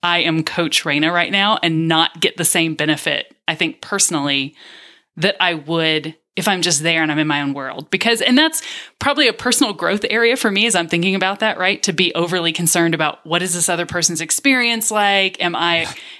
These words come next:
am I on right now, quote unquote, or am I just myself? So, yeah. And, like, you just kind of brought up a couple, couple different situations where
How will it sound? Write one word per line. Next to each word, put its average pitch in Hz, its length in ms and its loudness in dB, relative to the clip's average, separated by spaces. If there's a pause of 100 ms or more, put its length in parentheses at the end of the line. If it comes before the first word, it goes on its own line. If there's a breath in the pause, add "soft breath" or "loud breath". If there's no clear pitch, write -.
(100)
am 214 140 2
I 185 280 0
on 226 460 4
right 262 240 2
now, 294 460 4 (100)
quote 285 240 0
unquote, 302 560 2
or 208 260 2
am 196 160 0
I 175 460 0 (180)
just 208 200 -4
myself? 277 480 2 (540 loud breath)
So, 277 420 2 (480)
yeah. 240 320 0
And, 220 160 2
like, 220 240 0
you 247 100 2
just 262 220 2
kind 214 160 -2
of 185 80 -4
brought 185 160 2
up 180 120 -4
a 170 60 -6
couple, - 360 -4
couple 180 300 -2
different 180 300 -2
situations 170 760 0 (100)
where 165 560 -2